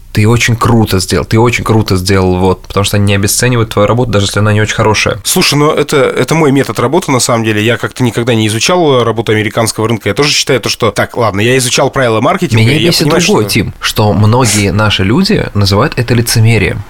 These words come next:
Speaker 1: а я
Speaker 2: Ну
Speaker 1: называю,
Speaker 2: да.
Speaker 1: а я называю это корпоративной этикой. Потому что рабочее место — это вообще не то место, где нужно хамить человеку и говорить, что он, извините меня, говно, да? Но,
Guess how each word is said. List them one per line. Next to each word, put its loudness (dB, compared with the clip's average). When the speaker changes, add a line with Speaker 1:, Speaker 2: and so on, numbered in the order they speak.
Speaker 1:
а 2
я 2
Speaker 2:
Ну 2
Speaker 1:
называю, 2
Speaker 2:
да. 0
Speaker 1:
а 0
я 0
называю 0
это 0
корпоративной -2
этикой. -2
Потому 0
что 0
рабочее 0
место — 0
это 0
вообще 0
не 0
то 0
место, 0
где -2
нужно 2
хамить 0
человеку 0
и 0
говорить, 2
что 0
он, 0
извините -2
меня, 2
говно, 2
да? 0
Но, 2